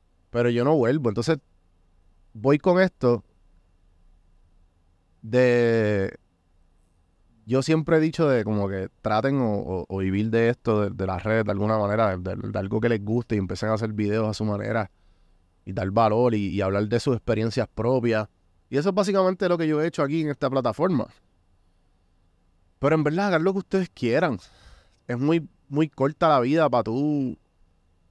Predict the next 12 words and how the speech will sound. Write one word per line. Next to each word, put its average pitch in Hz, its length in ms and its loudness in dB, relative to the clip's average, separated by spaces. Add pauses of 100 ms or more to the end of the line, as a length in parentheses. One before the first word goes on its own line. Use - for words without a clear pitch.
(800)
pa' 120 200 2
tú 123 180 -2
como 156 200 0
que 147 120 0
no 135 100 2
hacer 143 260 0 (500)
lo 127 180 0
que 120 120 0
tú 135 120 -2
quieres. 113 380 0 (1500)
Y, 120 1200 0 (420)
claro, 147 200 2